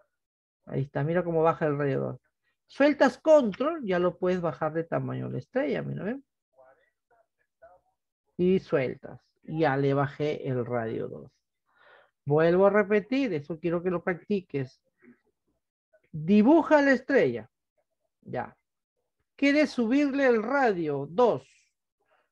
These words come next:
Presionas control, es como si estuvieras reduciendo de tamaño, mira.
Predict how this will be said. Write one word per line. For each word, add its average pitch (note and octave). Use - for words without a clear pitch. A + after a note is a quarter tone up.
Presionas A3+
control, C4
es F#3+
como C4+
si A3+
estuvieras A3+
reduciendo A3+
de A3
tamaño, F#3
mira. C3